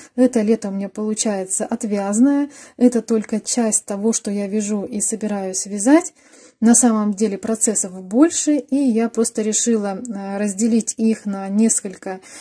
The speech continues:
видео, чтобы не собирать всё в одну кучу. Ну и начнём мы с вами с самого интересного. Это сарафан,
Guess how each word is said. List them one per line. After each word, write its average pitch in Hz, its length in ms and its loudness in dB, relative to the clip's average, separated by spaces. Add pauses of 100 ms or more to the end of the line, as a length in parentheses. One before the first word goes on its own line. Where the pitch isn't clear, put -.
(120)
видео, 233 580 2 (260)
чтобы 254 440 4
не 208 380 0
собирать 233 420 2
всё - 200 2
в 220 80 -2
одну 214 220 2
кучу. 185 480 -10 (480)
Ну 262 160 10
и 240 120 6
начнём 233 420 8
мы 202 160 -2
с - 120 -6
вами 202 360 -4
с - 60 -2
самого 202 500 2
интересного. 196 840 0
Это 220 300 -2
сарафан, 226 840 2